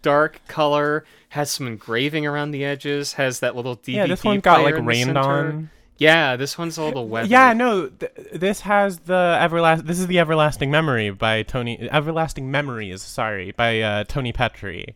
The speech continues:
Speaker 1: Uh-huh.
Speaker 2: Uh, I just wanna credit him, you
Speaker 1: Of
Speaker 2: know?
Speaker 1: course. That's, that's Dracula's real name. Uh, the
Speaker 2: I
Speaker 1: Invis-
Speaker 2: really, I genuinely want this. I wonder,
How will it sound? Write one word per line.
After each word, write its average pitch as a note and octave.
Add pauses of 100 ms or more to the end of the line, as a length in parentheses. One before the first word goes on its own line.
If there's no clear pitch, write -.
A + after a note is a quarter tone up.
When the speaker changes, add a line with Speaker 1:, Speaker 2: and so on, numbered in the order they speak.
(100)
Speaker 1:
Uh-huh. B2 (220)
Speaker 2:
Uh, G#2+
I D3+
just D#3+
wanna C#3
credit F2
him, F2+
you F#2
Speaker 1:
Of G2
Speaker 2:
know? G2
Speaker 1:
course. G2+
That's, E3
that's F3
Dracula's C3
real G#2+
name. G2+
Uh, A#2
the B2
Speaker 2:
I F#3+
Speaker 1:
Invis- D3+
Speaker 2:
really, D3
I A3+
genuinely B2
want F#2+
this. F2+
I C#3
wonder, F#3+